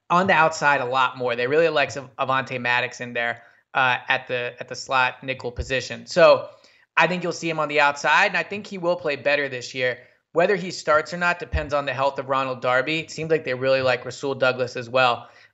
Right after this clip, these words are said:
Um, as for Donnell Pumphrey, I, I respect the fact Luis wants to ask about this. Donnell's not making the team.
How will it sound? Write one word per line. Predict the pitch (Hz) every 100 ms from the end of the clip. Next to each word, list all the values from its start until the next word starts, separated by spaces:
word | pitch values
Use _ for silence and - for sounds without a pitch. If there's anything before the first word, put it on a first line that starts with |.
| -
Um, | 139 131 120 -
as | 180
for | 180
Donnell | 165 151 147 131
Pumphrey, | 143 139 135 156 156 151 147
I, | 135 135
I |
respect | 139 131 - 147
the | -
fact | 127 139 135 127 135
Luis | 131 135 131 - -
wants | 135 131
to | -
ask | 120 135 170
about | 160 160
this. | 165 165 - _ _ _ -
Donnell's | 196 196 175 143
not | 143 135
making | 131 135
the | 127
team. | - 143 139 135